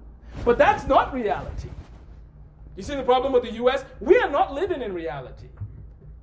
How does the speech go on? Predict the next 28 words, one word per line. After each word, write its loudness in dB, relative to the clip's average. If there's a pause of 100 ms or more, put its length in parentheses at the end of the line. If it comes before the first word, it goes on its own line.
(580)
We're 4
living 2
in -4
a -4
false 4
reality. -2 (1120)
And -6
the -4
false 0
reality -4
we're 0
living -2
in -4
is -8
to -8
think -4
that, -2
"Oh, 6
I 4
can -4
pick -8
and -8
choose -10
and -2
do -8
whatever 0
I 0
want." -6